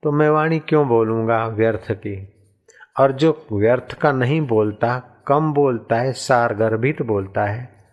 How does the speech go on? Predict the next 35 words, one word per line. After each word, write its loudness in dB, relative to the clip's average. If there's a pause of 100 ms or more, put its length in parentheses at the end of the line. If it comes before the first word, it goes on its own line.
(480)
उसकी -2
वाणी 0
का -4
प्रभाव -2
होता -14
है। -20 (800)
तो 2
ये 4
गणपति 4
और 4
व्यास 0
जी 2
के 2
संवाद 2
से -2
आपको 0
ये 2
भी -2
सीखना -2
है -6 (400)
कि -6
आप 0
वाणी 0
का -4
कभी -2
दुरुपयोग 0
ना 0
हो, -4 (280)
सावधान -2
रहें, -12 (640)
वाणी 0 (160)
व्यर्थ -4
खर्च -4
ना -4
हो। -12